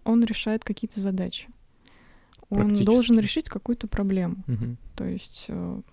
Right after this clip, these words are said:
Speaker 1: в каких-то компаниях, там, не знаю, брендах и так далее. А художники, они, а, у них как бы свой какой-то интерес.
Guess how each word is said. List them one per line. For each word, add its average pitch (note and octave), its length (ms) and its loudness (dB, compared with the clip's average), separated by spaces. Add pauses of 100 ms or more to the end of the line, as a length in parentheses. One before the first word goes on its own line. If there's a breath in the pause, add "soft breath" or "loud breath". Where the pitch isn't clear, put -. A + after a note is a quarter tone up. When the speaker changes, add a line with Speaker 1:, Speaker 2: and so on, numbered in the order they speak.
(120)
Speaker 1:
в - 40 -20
каких-то - 640 -10
компаниях, C4 920 0 (140)
там, F#3+ 400 -6
не G3 100 -6
знаю, F#3+ 260 -6
брендах G#3 560 -2
и - 20 -12
так F#3+ 240 -8
далее. G3 400 -6 (380 soft breath)
А F#3+ 160 0
художники, B3 720 6
они, A3 580 8 (540 loud breath)
а, F#3 520 0 (640 soft breath)
у G#3 80 -4
них G#3+ 440 2
как F#3 140 -8
бы F#3 100 -8
свой G#3+ 340 -2
какой-то - 460 -8
интерес. G#3 560 -2